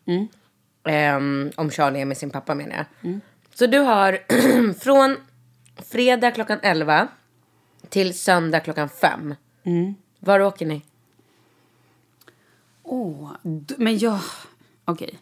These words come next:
Speaker 1: nu är ju jag så sjukt enkel på ett sätt. För jag skulle ju bara så här, första bästa spa. Det tycker jag är ashärligt. Jag
Speaker 2: Tycker
Speaker 1: vet,
Speaker 2: du
Speaker 1: nej,
Speaker 2: om att spa?
Speaker 1: jag tycker det är svinhärligt. Och du gör värsta minen som att du tycker det är astråkigt.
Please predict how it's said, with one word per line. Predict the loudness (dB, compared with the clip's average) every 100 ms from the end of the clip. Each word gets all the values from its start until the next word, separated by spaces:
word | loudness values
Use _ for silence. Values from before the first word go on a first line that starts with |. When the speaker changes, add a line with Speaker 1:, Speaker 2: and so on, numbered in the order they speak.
| _
Speaker 1:
nu | -4 0 2
är |
ju | 4 4
jag | 2 -2 -6
så | -10 -12
sjukt | -12 -16 -6 -4 -4 -10 _ -20 _ _ _
enkel | -4 -4 -6 -12 -14 -20 _ -14
på |
ett | -12 -12
sätt. | -14 -14 -8
För |
jag | -2 -2
skulle | -2 -4
ju | -4
bara | -4
så | -8
här, | -12 -12
första | -14 -10 -8
bästa | -8 -8 -12
spa. | -10 -6 -6 -6 -18 _ _ _ _ _ _ _ -6
Det | -6
tycker | -4 -4 -4
jag |
är | -4 -6
ashärligt. | -6 -8 0 0
Jag | 2
Speaker 2:
Tycker | 2
Speaker 1:
vet, | 4
Speaker 2:
du | 4
Speaker 1:
nej, | 2
Speaker 2:
om | 0
att | -4
spa? | 0 4
Speaker 1:
jag | 6
tycker | 6 6
det | 4
är |
svinhärligt. | 2 0 2 6 8 8 6 6 4 0 -2
Och | -2
du | 2 4
gör | 2
värsta | 0 0
minen | 4 6 6 4 2
som | 0
att | -2
du | -4
tycker | -4 -4
det | 2
är | 4
astråkigt. | 2 -2 0 2 2 -2 -6 -8